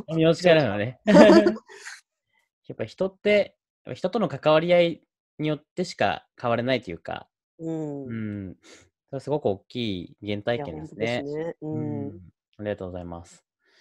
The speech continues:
Speaker 1: で、学生生活は結構サ-、サークルメイン、サークルにこう一番の時間を投じてたんですか？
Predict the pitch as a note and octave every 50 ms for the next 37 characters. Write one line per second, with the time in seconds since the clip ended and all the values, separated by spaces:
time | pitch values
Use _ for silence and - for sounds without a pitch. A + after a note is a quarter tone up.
0 | _ _ _ _ _ _ _ _ _ _ _ _ _ _ - G#3+ G#3+ F3+ F3+ F3+
1 | - - C4+ C#4+ C#4 E4 D#4+ D#4 - F#3 - - D3 C3 B2+ A#2+ A#2 A#2+ D3+ F3
2 | F3 D3 G2 - - _ - F3 - - - G#3+ - - _ - - A3 G#3 G#3
3 | G3+ - G#3 G#3 G3+ G3+ G#3 G#3 F3+ D3 B2 G#2+ - - - - F3+ F3 F3 -
4 | F3+ F3 F3 E3+ E3+ E3+ - - _ _ _ - - D3 C#3 - D3+ C#3+ D3 C#3
5 | A#2 G2 F#2 F2+ F#2+ F2+ G#2 G2 F#2 F#2 F#2 F2+ - - _ - G#2+ G2+ F#2+ G#2
6 | G#2 - F#2+ E2+ - F2+ - _ - - F#3+